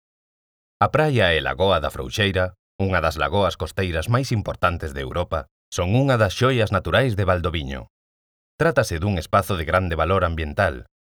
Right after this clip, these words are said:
especialmente debido á gran cantidade de aves que viven nel, ben de forma permanente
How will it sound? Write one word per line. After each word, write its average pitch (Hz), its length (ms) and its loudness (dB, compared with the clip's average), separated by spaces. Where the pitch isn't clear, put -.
especialmente 101 720 0
debido 85 400 0
á 78 80 2
gran 87 240 0
cantidade 90 480 -2
de 92 160 0
aves 95 240 0
que - 80 -8
viven 80 320 -4
nel, 82 320 -4
ben 139 240 0
de 82 80 -6
forma 87 320 0
permanente 85 640 -2